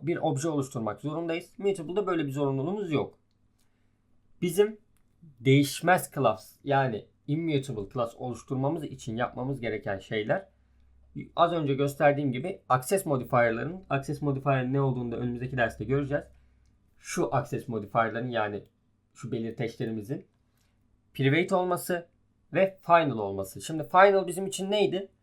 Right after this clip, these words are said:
Kısa bir özet geçeceğim. Final, bakın adı üstünde final. Yani artık hiçbir değişiklik olmuyor. Onun üzerinde bir değişiklik olmadığı için o bir finaldir.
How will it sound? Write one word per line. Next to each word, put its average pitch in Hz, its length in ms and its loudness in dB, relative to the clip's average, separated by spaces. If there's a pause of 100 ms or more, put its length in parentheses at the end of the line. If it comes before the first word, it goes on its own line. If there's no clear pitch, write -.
(320)
Kısa 160 240 -2
bir 135 60 0
özet 139 280 -2
geçeceğim. 160 460 -4 (360)
Final, 151 420 4
bakın 135 240 0
adı 147 180 0
üstünde 117 340 -2
final. 180 400 0 (360)
Yani 165 260 6
artık 175 360 2
hiçbir 147 380 -2
değişiklik 156 600 -4
olmuyor. 131 440 0 (720)
Onun 180 160 0
üzerinde 170 340 0
bir 135 180 -2
değişiklik 135 440 -2 (120)
olmadığı 180 460 0
için 175 340 -8 (400)
o 185 160 2
bir 196 240 2
finaldir. 147 520 2